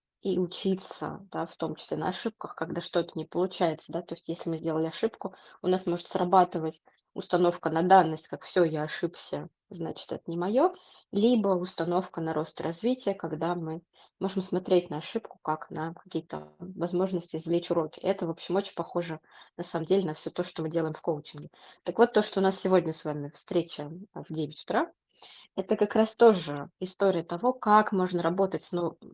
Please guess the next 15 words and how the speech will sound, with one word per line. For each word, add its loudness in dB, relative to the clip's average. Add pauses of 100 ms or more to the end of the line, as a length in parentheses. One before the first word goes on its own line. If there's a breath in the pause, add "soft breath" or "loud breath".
(140)
вот -10
с -20
новыми 4
привычками 0
и -6
каждый -4
раз 0
думать, 2 (540 soft breath)
а, -10
что -4 (960)
даже 8
если 4
есть -2
что-то -6
укоренившееся, -2